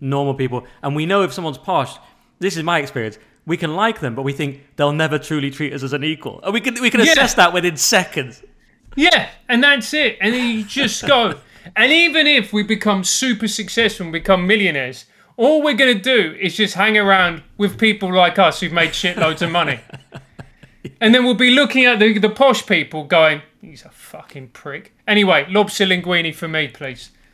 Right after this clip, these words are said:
Speaker 1: Yeah,
Speaker 2: That's
Speaker 1: yeah.
Speaker 2: what, that's, that's
Speaker 1: Who
Speaker 2: what
Speaker 1: are my
Speaker 2: it
Speaker 1: mates?
Speaker 2: is.
Speaker 1: It's, it's people like Tonks from the north. Oh, a northern
Speaker 2: Yeah.
Speaker 1: man who was a
Speaker 2: Yeah.
Speaker 1: comedian, who is a comedian, a northern comedian male from a comprehensive school. I was like, "Yeah, that's just, just, just you, isn't it?" It's just like, "Those are my friends."
Speaker 2: Yeah.
Speaker 1: So
Speaker 2: Yeah,
Speaker 1: weird,
Speaker 2: yeah,
Speaker 1: isn't
Speaker 2: yeah.
Speaker 1: it?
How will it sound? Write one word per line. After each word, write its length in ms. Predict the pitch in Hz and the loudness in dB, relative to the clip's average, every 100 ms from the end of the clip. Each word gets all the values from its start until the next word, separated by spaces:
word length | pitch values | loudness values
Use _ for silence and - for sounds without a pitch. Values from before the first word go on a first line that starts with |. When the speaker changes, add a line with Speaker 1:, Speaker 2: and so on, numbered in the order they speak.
| _ | _
Speaker 1:
Yeah, 280 | 170 160 143 | -6 -4 0
Speaker 2:
That's 280 | 254 131 185 | 2 0 -2
Speaker 1:
yeah. 60 | |
Speaker 2:
what, 100 | 262 | -4
that's, 160 | 269 262 | -4 -4
that's 160 | 311 269 | -4 -2
Speaker 1:
Who 80 | 190 | -2
Speaker 2:
what 80 | 185 | 0
Speaker 1:
are 20 | |
my 40 | - | 2
Speaker 2:
it 40 | |
Speaker 1:
mates? 180 | 175 156 | 0 -2
Speaker 2:
is. 0 | 165 | -8
Speaker 1:
It's, 80 | - | -12
it's 120 | - | -8
people 260 | 175 170 | -6 -4
like 200 | 160 151 | -4 -4
Tonks 360 | - 175 143 139 | -4 -6 -6 -10
from 260 | - 160 160 | -8 -6 -4
the 80 | 160 | -4
north. 340 | 160 143 127 - | -4 -4 -4 -6
Oh, 140 | 160 | -6
a 100 | 151 | -4
northern 460 | 151 170 202 190 180 | -4 0 0 0 -4
Speaker 2:
Yeah. 60 | |
Speaker 1:
man 340 | 170 160 113 113 | -6 -4 -6 -8
who 140 | 131 | -8
was 140 | 139 139 | -6 -8
a 40 | |
Speaker 2:
Yeah. 60 | 135 | -8
Speaker 1:
comedian, 580 | 143 139 190 127 123 | -8 -4 -2 -2 -6
who 120 | 135 143 | -6 -6
is 100 | 139 | -6
a 40 | |
comedian, 360 | 135 117 107 117 _ _ _ | -8 -8 -10 -14 _ _ _
a 60 | 131 | -8
northern 400 | 156 202 190 180 | -4 -4 -4 -6
comedian 500 | 180 160 160 143 143 | -8 -6 -6 -6 -6
male 280 | 143 139 131 | -6 -4 -6
from 160 | 131 135 | -6 -8
a 80 | |
comprehensive 380 | 131 143 139 131 | -6 -6 -6 -8
school. 120 | 127 139 | -8 -8
I 40 | |
was 60 | 143 | -10
like, 40 | - _ _ - | -18 _ _ -8
"Yeah, 300 | 202 135 131 | -6 -6 -6
that's 180 | 175 - | -10 -10
just, 220 | 151 160 | -14 -12
just, 240 | 175 - - | -12 -12 -14
just 260 | 143 143 | -14 -10
you, 160 | 185 165 | -4 -2
isn't 180 | 180 151 | 0 -2
it?" 140 | 143 | -6
It's 240 | 151 170 185 | -8 -8 -12
just 160 | 175 | -6
like, 260 | 190 175 - - | -4 -4 -8 -20
"Those 500 | 185 170 170 196 165 | -20 -18 -6 -4 -4
are 60 | 170 | -4
my 140 | 156 | -6
friends." 420 | - 170 120 107 _ _ _ - - - | -6 -8 -8 -12 _ _ _ -20 -20 -2
Speaker 2:
Yeah. 300 | 233 233 - - | 2 2 0 -8
Speaker 1:
So 200 | - 214 | -14 -10
Speaker 2:
Yeah, 60 | 190 | -4
Speaker 1:
weird, 140 | 196 269 | 0 4
Speaker 2:
yeah, 100 | 254 | 4
Speaker 1:
isn't 120 | 233 | 4
Speaker 2:
yeah. 40 | |
Speaker 1:
it? 80 | 185 | 0